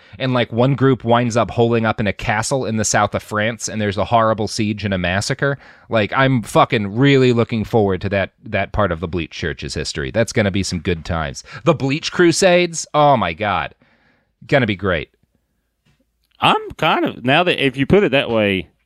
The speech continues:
Speaker 2: yeah, I feel like I'll be one of those people during the Civil
Speaker 1: Yeah.
Speaker 2: War just watching, just being like,
Speaker 1: Yeah.
Speaker 2: "They're fighting down on that hill down there. Isn't that funny?"
Speaker 1: Yeah. Yeah, 'cause, like, the Crusades, they tried to, like, it started when they tried to retake Jerusalem. And I guess for the Bleach Church, it would be, like,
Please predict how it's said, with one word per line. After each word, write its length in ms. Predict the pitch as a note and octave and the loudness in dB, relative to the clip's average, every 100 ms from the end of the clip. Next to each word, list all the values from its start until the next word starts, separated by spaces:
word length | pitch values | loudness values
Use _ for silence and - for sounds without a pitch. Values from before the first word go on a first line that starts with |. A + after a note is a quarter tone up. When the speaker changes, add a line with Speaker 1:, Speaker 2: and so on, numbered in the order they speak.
| _ | _
Speaker 2:
yeah, 300 | A#2+ B2 D2+ | 2 2 2
I 140 | F2 A2 | -2 -4
feel 220 | B2+ A2 | -2 -2
like 180 | G#2 F#2 F2 | -2 -4 -12
I'll 200 | - G2 | -2 -2
be 120 | G2 G2+ | 2 0
one 160 | G2+ | 0
of 60 | F#2+ | -2
those 160 | F2+ | -4
people 280 | - F#2 F2 | -4 -6 -6
during 220 | F2 F#2 | -6 -6
the 80 | E2+ | -4
Civil 160 | G#2+ C#3+ | 2 2
Speaker 1:
Yeah. 200 | A2 F2 | 4 2
Speaker 2:
War 140 | E2+ | 0
just 180 | D#2+ - | -2 -8
watching, 500 | E2+ E2 E2 D2 C2+ _ - | -6 -6 -6 -10 -14 _ -12
just 200 | D#2+ - | -12 -10
being 180 | D#2 D#2+ | -10 -8
like, 240 | D2+ D2+ _ _ - | -10 -12 _ _ -8
Speaker 1:
Yeah. 220 | E3+ G3+ | 0 4
Speaker 2:
"They're 120 | - | 4
fighting 340 | - C3+ - G#2+ | 4 0 0 -2
down 160 | G#2 | 0
on 160 | G#2 G2 | 0 0
that 160 | F#2+ | 0
hill 220 | F2 A#2+ F2+ | 0 -2 -2
down 220 | E2+ D#2+ | -4 -4
there. 100 | E2+ | -2
Isn't 80 | F#2+ | -2
that 180 | G2 - | -4 -4
funny?" 300 | A#2 G#2+ - _ - - - - - _ _ | -6 -6 -10 _ -20 -20 -20 -20 -20 _ _
Speaker 1:
Yeah. 420 | - D3+ E3+ C3+ B2+ - _ | -4 2 4 4 2 -6 _
Yeah, 200 | A#3+ G#3+ | 2 2
'cause, 200 | A3 G3+ | 0 -2
like, 160 | A#3 | -4
the 100 | - | -4
Crusades, 680 | F#3+ - - - G#3 F3+ C#3 | -8 -4 -2 0 2 2 0
they 100 | D3+ | -2
tried 300 | D#3+ F3+ E3 | 0 2 2
to, 180 | D3+ B2+ | 2 0
like, 200 | C#3+ C#3+ | 0 -4
it 80 | C3 | -4
started 240 | - G3 E3 | 2 2 2
when 120 | D#3 | 0
they 60 | C3 | 0
tried 180 | D3 A#2 | 0 0
to 80 | |
retake 380 | A2 B2 - A#2 | 0 0 0 -2
Jerusalem. 600 | - G#2 G#2 A2 G2+ F2+ | -2 -2 0 0 0 0
And 140 | F2+ A#2+ | 2 2
I 60 | |
guess 180 | A#2+ F#3+ | 4 0
for 140 | - | 2
the 80 | D3+ | -2
Bleach 360 | A2+ A#2 C3 - | 0 -2 -2 -2
Church, 300 | C3 G#2+ - | 0 0 -2
it 60 | A#2 | -6
would 120 | G2+ | -2
be, 140 | A#2 | 0
like, 360 | G#2+ G2+ F2+ | 4 2 0